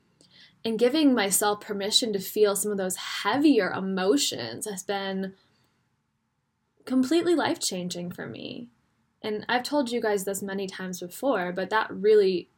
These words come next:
that door opened when my brother passed. All the emotions came in. My emotional intelligence deepened exponentially at that time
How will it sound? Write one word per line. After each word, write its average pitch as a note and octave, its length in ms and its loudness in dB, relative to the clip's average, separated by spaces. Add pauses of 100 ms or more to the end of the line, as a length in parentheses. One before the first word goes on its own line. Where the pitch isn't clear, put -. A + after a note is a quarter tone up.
(380)
that F#3+ 180 -2
door - 240 0
opened E3 960 -2 (480)
when G#3 100 -6
my F#3+ 120 -2
brother F3+ 240 -2
passed. - 800 -4 (640)
All G3+ 200 2
the G3+ 100 4
emotions F#3 500 -6
came - 220 -12
in. - 300 -10
My G#3 220 0
emotional G3 600 -2
intelligence F3+ 680 -6
deepened F#3 760 -6
exponentially F#3 1300 -6 (500)
at F#3 200 -2
that - 200 -6
time A#3 640 -6